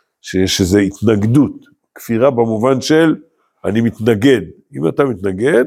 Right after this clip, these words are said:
אז אתה תעביר עליי ביקורת, ואני דווקא... יכול להרוויח מהביקורת שלך,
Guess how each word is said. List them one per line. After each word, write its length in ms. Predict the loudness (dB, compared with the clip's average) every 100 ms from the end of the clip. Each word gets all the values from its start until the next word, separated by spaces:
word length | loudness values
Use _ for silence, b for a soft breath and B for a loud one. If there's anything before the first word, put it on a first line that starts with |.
| -2
אז 180 | -8 -6
אתה 260 | -6 -6
תעביר 380 | -2 0 2 2
עליי 180 | 4 2
ביקורת, 480 | 0 -2 0 0 -2 -8
ואני 440 | -12 -12 -14 -14 -12
דווקא... 300 | -14 -10 -8 -8 -10 -18 _ _ _ _ _ -8
יכול 240 | -2 2
להרוויח 500 | 2 2 2 0 0
מהביקורת 600 | -2 -4 -4 -4 -4 -6
שלך, 180 | -10 -14